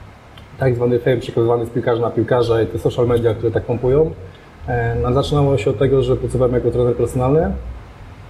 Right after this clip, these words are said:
w fabryce formy. Miałem pierwszego swojego klienta w historii, który do mnie przychodził na szóstą rano codziennie. Miałem tylko jednego klienta na szóstą rano codziennie, więc tak zaczynałem.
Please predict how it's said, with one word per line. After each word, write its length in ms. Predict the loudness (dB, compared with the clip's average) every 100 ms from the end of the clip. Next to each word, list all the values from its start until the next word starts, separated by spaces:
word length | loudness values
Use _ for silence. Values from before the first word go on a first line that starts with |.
| -6
w 40 |
fabryce 300 | -2 0 0
formy. 540 | 2 2 4 4 4 2 -4 -18 -2
Miałem 180 | 0 0
pierwszego 320 | -2 2 2
swojego 240 | 4 2 4
klienta 540 | 2 0 0 0 -2 -6 -12 -12
w 40 | -8
historii, 360 | -6 0 0
który 160 | 0 -2
do 40 |
mnie 80 | 0
przychodził 180 | 0 0
na 60 |
szóstą 340 | 0 0 0 0
rano 260 | 2 0
codziennie. 360 | 0 2 2 2
Miałem 140 | 2
tylko 160 | 0 2
jednego 240 | 2 2
klienta 320 | 2 2 0 -2
na 80 |
szóstą 240 | -4 -4 -2
rano 160 | 0
codziennie, 400 | 2 2 2 0
więc 220 | 0 -2 0
tak 100 | 0
zaczynałem. 480 | 2 2 2 2